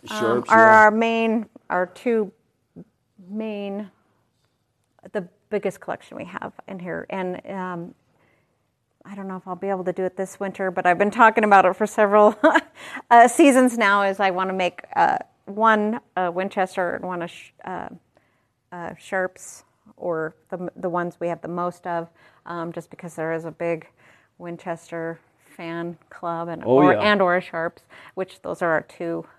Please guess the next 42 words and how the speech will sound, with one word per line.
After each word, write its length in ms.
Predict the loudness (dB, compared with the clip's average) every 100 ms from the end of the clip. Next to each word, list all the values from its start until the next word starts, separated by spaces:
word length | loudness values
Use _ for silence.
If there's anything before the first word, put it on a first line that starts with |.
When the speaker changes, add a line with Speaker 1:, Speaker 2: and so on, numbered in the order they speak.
| _ -14
Speaker 1:
um, 240 | -12 -8
we 120 | -8
have 200 | -6 -6
the 60 | -6
most 400 | -6 -6 -6 -8
of, 220 | -8 -8 -12 -14
and 160 | -12
then 140 | -10 -10
the 120 | -10
other 200 | -8 -8
ones, 380 | -8 -8 -12 -14 -18
you 80 |
know, 200 | -16 -18 -20 -18
we'll 120 | -18 -18
see. 180 | -20 -20 _ _ _ _ _
Um, 140 | -14 -14 -10
Speaker 2:
Okay. 340 | -10 -8 -12 -18 -20 _ _
Speaker 1:
but, 320 | -6 -6 -8 -20 _ _ _ _ _
uh, 340 | -14 -12 -14 -16 _ _
yeah. 320 | -12 -10 -10 -16 _ _ -12
Speaker 2:
And 140 | -2
then 140 | 0 6
the 80 |
Speaker 1:
This 100 | 4
Speaker 2:
center, 400 | 6 4 6 4 2
coming 300 | -2 -2 0
down 180 | 0
the 60 | -2
center, 320 | -4 -4 -2
you've 200 | -2 -2
got 360 | 0 0 -2 -10
several 460 | 0 2 2 -2
bronzes. 680 | -2 -2 -2 -2 -4 -4 -2
Speaker 1:
We 140 | -2 0
have 220 | 2 2
a 40 |
lot 240 | 2 0 -2
of 100 | -4
bronzes. 680 | -4 -4 -4 -2 -2 -4 -14 -16
Um, 520 | -14 -12 -12 -12 -16 _ _ _ _ _ _ _ _ _
two, 520 | -16 -10 -8 -8 -8 -12
um, 460 | -16 -14 -14 -16